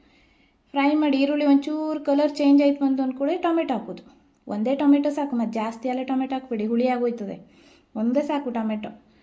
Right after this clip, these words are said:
ಹಾಕಿ ಮತ್ತೆ ಫ್ರೈ ಮಾಡೋದು ಸ್ವಲ್ಪ. ಅದು ಟೊಮೆಟೊ ಒಂಚೂರು ಬೇಯಬೇಕು. ಅದು ಟೊಮೆಟೊ ಒಂಚೂರು ಬೇಯ್ತಿದ್ದಂಗೆ ಒಂದು ಸ್ವಲ್ಪ ಅರಿಶಿನ ಹಾಕೋದು, ಒಂದು ಚಮಚ ಅರಿಶಿನ ಹಾಕೋದು, ಒಂದು ಚಮಚ ಅರಿಶಿನ. ಮತ್ತು ಅದು ಎಷ್ಟು ರುಚಿಗೆ ಎಷ್ಟು ಬೇಕೋ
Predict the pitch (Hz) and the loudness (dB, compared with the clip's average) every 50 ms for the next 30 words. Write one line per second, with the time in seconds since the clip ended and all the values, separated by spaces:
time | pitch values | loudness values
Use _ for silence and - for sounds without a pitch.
0 | _ _ _ _ _ - - 320 349 359 359 381 330 339 339 330 - 349 339 - | _ _ _ _ _ -8 -4 -4 -4 -2 0 0 2 2 0 0 -2 -4 -2 0
1 | 330 320 339 339 339 311 262 240 226 240 226 240 233 226 226 226 - - - - | 0 2 2 4 4 4 2 2 0 -2 -2 -2 -2 -4 -4 -6 -10 -12 -14 -20
2 | _ _ _ _ _ _ _ _ _ _ _ - - 254 240 254 247 240 233 226 | _ _ _ _ _ _ _ _ _ _ _ -8 -6 -2 2 2 2 2 2 0
3 | 220 262 254 262 277 277 277 269 262 262 262 269 277 269 277 277 269 269 262 247 | 0 2 2 4 2 2 2 2 0 0 0 0 0 2 2 2 2 4 2 2
4 | 233 240 254 269 285 269 247 - - 196 185 - - - _ _ _ _ _ _ | 4 4 4 4 4 2 0 -2 -2 -6 -6 -6 -8 -18 _ _ _ _ _ _
5 | _ _ _ _ _ _ _ _ _ _ _ _ _ _ _ _ _ _ _ _ | _ _ _ _ _ _ _ _ _ _ _ _ _ _ _ _ _ _ _ _
6 | _ _ _ _ _ _ _ _ - 269 262 269 285 285 294 294 277 285 302 294 | _ _ _ _ _ _ _ _ -6 -2 2 2 2 4 4 4 2 2 2 -2
7 | 262 247 269 277 285 285 285 277 254 277 269 277 285 269 262 269 285 262 269 269 | 0 2 2 2 2 2 2 0 2 4 6 6 6 6 4 2 0 0 -2 -2
8 | - 247 247 262 - - 277 277 262 262 - 214 196 185 - - - - 226 233 | -2 -2 -2 -2 0 4 4 4 4 4 -2 -6 -6 -6 -10 -12 -10 -4 -2 2
9 | 233 233 233 226 233 226 226 220 220 220 214 214 214 214 214 233 226 226 226 233 | 2 4 4 2 2 0 0 0 0 2 2 2 0 0 -2 -2 0 0 0 0
10 | 240 233 220 220 - - 247 240 233 233 233 185 - - - - _ _ _ _ | 0 0 0 -2 -2 -4 -2 -2 -2 -2 -4 -6 -10 -14 -18 -20 _ _ _ _
11 | _ _ _ _ _ - 247 240 254 254 262 262 254 254 254 247 240 233 247 - | _ _ _ _ _ -8 -4 -2 -2 0 0 0 0 0 -2 -2 -4 -4 -4 -2
12 | 277 294 - - - - - - 285 285 285 302 285 269 269 269 277 277 - - | 0 0 0 -2 -8 -16 -8 -2 -2 0 0 2 2 2 4 2 2 2 0 -2
13 | 294 269 277 277 - 320 302 277 269 262 - - 277 220 220 202 208 - 285 | 0 0 0 0 0 -2 0 0 0 0 -2 -6 -6 -4 -4 -6 -6 -6 -8